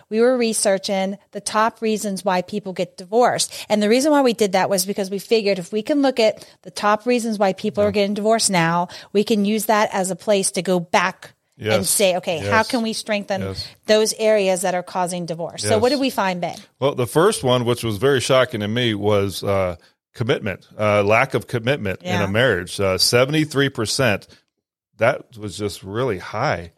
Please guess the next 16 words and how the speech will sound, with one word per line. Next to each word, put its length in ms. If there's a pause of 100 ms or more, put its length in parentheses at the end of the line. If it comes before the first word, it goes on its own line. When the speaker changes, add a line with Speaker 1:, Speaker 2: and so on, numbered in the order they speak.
Speaker 1:
Yeah. 200
So 240
for 200
seventy-three 640
percent 320
of 80
Speaker 2:
Yeah. 80
Speaker 1:
the 60
divorces, 540
the 100
number 600
one 440
reason 420
for 140
their 100
divorce 500